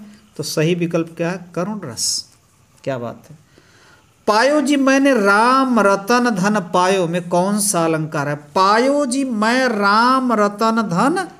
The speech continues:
पायो", ठीक है, इसमें से कौन सा अलंकार है? उपमा नहीं, उत्प्रेक्षा नहीं, रूपक। जब समानता होती, उपमान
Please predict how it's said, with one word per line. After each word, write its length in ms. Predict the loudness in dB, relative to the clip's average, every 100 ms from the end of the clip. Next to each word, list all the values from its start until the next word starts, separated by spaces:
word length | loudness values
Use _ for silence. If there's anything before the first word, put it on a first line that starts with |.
| _ _ _ _ _
पायो", 520 | 0 2 2 0 -2 -10 -20 _ _ _ _ _ _ _ _ _ _ _ _ _ _ -4
ठीक 240 | -2 -2
है, 260 | -4 -6 -16 _ _ _ _ -6
इसमें 360 | -2 -2 -2 -2
से 180 | -2 -4 -12 _ _ _ _ -2
कौन 300 | 2 2 2
सा 140 | 2
अलंकार 400 | 2 2 0 2
है? 60 | 2
उपमा 640 | 2 0 2 0 -2 -8 -8
नहीं, 380 | -2 2 2 -2 -10 -6
उत्प्रेक्षा 920 | -4 -2 0 0 0 -2 0 2 2 0
नहीं, 840 | -2 0 2 2 4 2 0 -4 -14 -16 -4
रूपक। 720 | 0 0 0 0 -2 -4 -16 -20 -20 -20 -20 -12
जब 240 | -4 -2 0
समानता 640 | 0 2 2 2 0 0
होती, 600 | 2 2 0 0 -2 -2
उपमान 680 | -6 -6 -2 0 2 0 -4